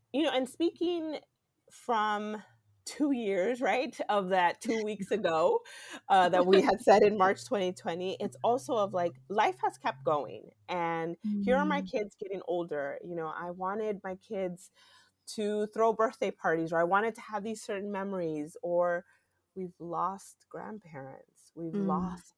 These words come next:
Speaker 1: people that I don't know how to explain this to them, or their friends have lost someone and they're, you know, I have my three-year-old,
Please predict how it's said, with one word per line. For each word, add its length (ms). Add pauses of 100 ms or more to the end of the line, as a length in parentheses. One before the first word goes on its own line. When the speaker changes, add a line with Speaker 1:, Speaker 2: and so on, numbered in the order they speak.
Speaker 1:
people 540 (200)
that 420 (540)
I 60
don't 160
know 80
how 180
to 80
explain 500
this 280
to 80
them, 440
or 200
their 160
friends 520
have 200
lost 320
someone 480 (100)
and 240
they're, 360 (720)
you 100
know, 380 (200)
I 80
have 160
my 180 (100)
three-year-old, 600